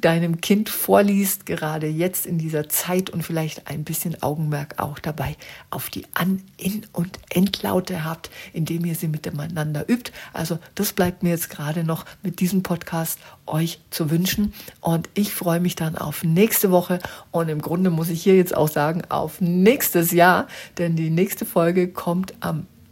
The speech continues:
ersten Januar zwanzig vierundzwanzig. Da kann ich nur sagen, wow. Also dann genießt das sich nun zu Ende neigende zwanzig dreiundzwanzig mit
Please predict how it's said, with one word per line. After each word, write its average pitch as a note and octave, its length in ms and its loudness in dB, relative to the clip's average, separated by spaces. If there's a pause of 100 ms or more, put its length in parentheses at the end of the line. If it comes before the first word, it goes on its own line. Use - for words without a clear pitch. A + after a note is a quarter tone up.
ersten F#3+ 640 4
Januar F3+ 520 4
zwanzig - 480 0
vierundzwanzig. F3+ 840 2
Da D#3+ 120 -2
kann F3 140 2
ich F3 80 0
nur F3 140 0
sagen, D#3 360 0
wow. F3 420 8 (300)
Also F3 420 4 (200)
dann E3+ 240 2
genießt F#3+ 680 4
das F3 220 0
sich F#3+ 340 -2
nun G3+ 420 4
zu - 200 -4
Ende F3+ 320 0
neigende E3 480 0
zwanzig E3 520 -4
dreiundzwanzig F3 840 0
mit F3+ 200 -2